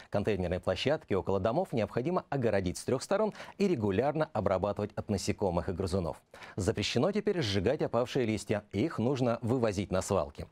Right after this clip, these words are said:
В первый день весны вступают в силу новые правила для жителей многоквартирных домов. Управляющие компании будут обязаны раз в месяц проводить очистку и дезинфекцию мусоропровода.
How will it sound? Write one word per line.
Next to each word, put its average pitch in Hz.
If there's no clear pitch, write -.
В -
первый 107
день 95
весны 226
вступают 151
в -
силу 185
новые 123
правила 156
для 98
жителей 120
многоквартирных 95
домов. 85
Управляющие 104
компании 165
будут 156
обязаны 120
раз 82
в 95
месяц 175
проводить 101
очистку 170
и -
дезинфекцию 113
мусоропровода. 90